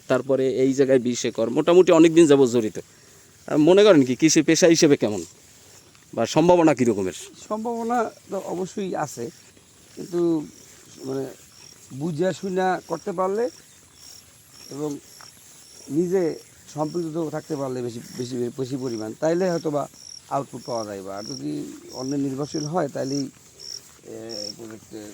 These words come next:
Speaker 2: সমস্যা হবে অথবা লাভ পরিমাণ কম হইব, লস হইতে পারে।
Speaker 1: মানে এই যে মানে যারা কৃষক আছে, আমি রেজবিরও, এ, ক-, কিছুদিন আগে রেজবির লগে কথা কইছি, সবারই একই কথা যে আসলে নিজের থাকতে হইবে, আর না হয়, আহ, এতে আসলে আগান যাইবে না, এই তো।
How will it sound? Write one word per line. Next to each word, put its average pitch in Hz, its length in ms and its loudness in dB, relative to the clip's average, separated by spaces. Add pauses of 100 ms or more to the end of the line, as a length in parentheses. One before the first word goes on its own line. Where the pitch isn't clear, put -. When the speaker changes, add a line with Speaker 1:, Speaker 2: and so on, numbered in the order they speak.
(140)
Speaker 2:
সমস্যা 113 340 -14
হবে 95 120 -14
অথবা 107 400 -12 (420)
লাভ 110 180 -8 (440)
পরিমাণ 120 340 -10 (100)
কম 123 160 -6
হইব, 127 180 -4
লস 139 200 -4
হইতে 107 220 -8
পারে। 87 180 -14 (880)
Speaker 1:
মানে 156 380 4
এই 156 80 4
যে 165 260 6
মানে 120 420 0 (100)
যারা 127 320 0
কৃষক 139 380 -4
আছে, 143 200 2
আমি 127 180 4
রেজবিরও, 143 640 4
এ, 123 260 0
ক-, 123 180 -4
কিছুদিন 131 320 0
আগে 123 160 4
রেজবির 123 280 0
লগে 131 240 4
কথা 104 200 -2
কইছি, 95 280 -4
সবারই 151 460 4
একই 139 260 2
কথা 104 320 -2
যে 123 260 0 (320)
আসলে 143 280 4
নিজের 151 260 8
থাকতে 160 300 2
হইবে, 107 220 4
আর 123 120 2
না 139 160 8
হয়, 131 220 4
আহ, 95 1600 -6
এতে 123 200 0
আসলে 123 240 0
আগান 135 260 2
যাইবে 113 240 2
না, 101 80 -2
এই 117 160 4
তো। 117 220 2